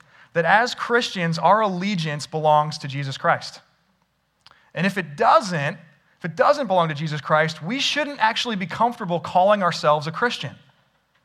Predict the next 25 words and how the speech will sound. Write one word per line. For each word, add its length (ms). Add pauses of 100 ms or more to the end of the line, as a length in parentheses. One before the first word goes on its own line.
(460)
A 80
Christian, 400
by 100
definition, 640
is 180
someone 520
who 160
will 160
forsake 600
all 320
others 600 (360)
to 100
be 100
faithful 400
to 100
Jesus. 540 (1600)
As 80
we're 80
focused 460
on 260
care 300
for, 420
for 180
refugees 600
today, 380